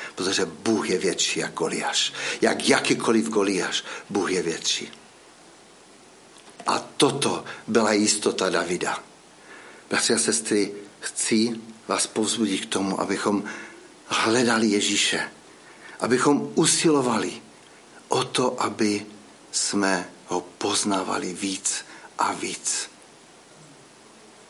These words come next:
Protože když přijde útok toho zlého, tak my budeme vědět, že máme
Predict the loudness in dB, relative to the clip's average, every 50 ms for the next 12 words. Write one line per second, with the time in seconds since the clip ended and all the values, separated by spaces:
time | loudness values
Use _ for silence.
0 | -20 -20 -20 -20 -20 -18 -10 -8 -2 0 2 2 4 4 4 2 0 -2 -8 -14
1 | -18 -20 -20 -20 -20 -20 -20 -20 -20 -20 -20 -20 -20 -20 -20 -20 -6 -4 0 2
2 | 4 4 4 2 2 0 0 2 4 6 6 6 6 6 4 4 2 -2 -6 -10
3 | -14 -4 0 0 0 0 2 0 0 0 0 0 0 0 2 2 2 0 2 2
4 | 2 2 2 0 0 -2 -4 -4 -6 -12 -18 -20 -20 -20 -20 -20 -20 -20 -20 -20
5 | -20 -20 -20 -4 -2 0 0 0 0 0 2 2 2 2 2 2 2 4 4 4
6 | 4 4 4 2 2 2 2 0 -2 -2 -2 -2 0 0 -2 -2 -2 0 2 2
7 | 2 0 0 -2 -2 -4 -6